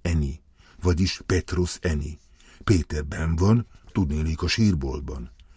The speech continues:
Több ezer kisebb-nagyobb karcolat keresztjezi itt egymást, épp elég volt a tudós asszonynak megfejteni a titkukat.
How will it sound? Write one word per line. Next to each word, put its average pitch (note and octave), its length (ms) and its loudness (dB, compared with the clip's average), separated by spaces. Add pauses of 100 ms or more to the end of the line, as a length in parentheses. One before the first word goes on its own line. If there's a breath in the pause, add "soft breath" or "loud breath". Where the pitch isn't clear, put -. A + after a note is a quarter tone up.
(260 soft breath)
Több C3 240 4
ezer G2 380 4
kisebb-nagyobb E2 840 2
karcolat F2 640 0
keresztjezi D#2 680 -2
itt D2+ 180 -8
egymást, F#2 580 0 (160 soft breath)
épp C#3 260 4
elég G2+ 260 6
volt F#2 200 4
a E2+ 60 0
tudós E2+ 400 2
asszonynak F#2 520 4
megfejteni E2+ 720 0
a D2+ 80 0
titkukat. - 760 -4